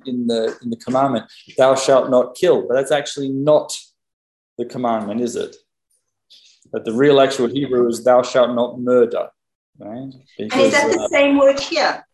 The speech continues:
Speaker 2: Is that murder here? "He that murder," or is it kill?
Speaker 1: That's a good
Speaker 2: Sorry.
Speaker 1: question. Good question. Let's double check that. What verse is it?
Speaker 2: Seventeen.
Speaker 1: Seventeen.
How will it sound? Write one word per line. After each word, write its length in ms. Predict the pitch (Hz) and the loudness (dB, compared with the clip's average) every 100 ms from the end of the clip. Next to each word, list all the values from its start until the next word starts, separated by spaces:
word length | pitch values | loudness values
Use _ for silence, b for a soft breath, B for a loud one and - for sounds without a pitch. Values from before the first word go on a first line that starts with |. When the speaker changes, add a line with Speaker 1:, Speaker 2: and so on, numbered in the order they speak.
| _ - | _ -10
Speaker 2:
Is 100 | 233 | -4
that 180 | 269 | -2
murder 440 | 240 240 262 269 311 | 2 2 4 2 0
here? 200 | - 175 | -4 -6
"He 220 | - 240 | -6 -8
that 200 | 233 220 | -6 -6
murder," 600 | 208 214 226 233 - - - | -6 -2 0 0 -2 -8 -4
or 140 | 202 | -4
is 120 | - | -4
it 160 | 202 - | -10 -10
kill? 440 | - 151 147 - _ _ _ _ _ | -6 -4 -4 -12 _ _ _ _ _
Speaker 1:
That's 240 | - - | -20 -16
a 80 | - | -14
good 220 | - - | -12 -8
Speaker 2:
Sorry. 120 | - - | -8 -10
Speaker 1:
question. 560 | - 90 - - - _ _ _ _ | -8 -6 -6 -10 -12 _ _ _ _
Good 380 | - 180 190 120 - - | 2 6 6 4 -2 -2
question. 440 | 120 - - - - | -2 -2 -10 -14 -20
Let's 280 | - - _ | -20 -20 _
double 220 | 92 - _ | -20 -20 _
check 140 | - _ _ | -20 _ _
that. 240 | _ _ _ - | _ _ _ -8
What 200 | 131 120 | -6 -2
verse 260 | 131 135 156 | 0 0 0
is 140 | 143 | 0
it? 260 | 190 180 - _ _ _ | 0 0 -6 _ _ _
Speaker 2:
Seventeen. 760 | - 269 233 233 - 214 196 202 _ _ | -2 0 0 -2 -4 -8 -8 -16 _ _
Speaker 1:
Seventeen. 840 | - - 64 - - - - _ | -16 -12 -12 -14 -18 -20 -20 _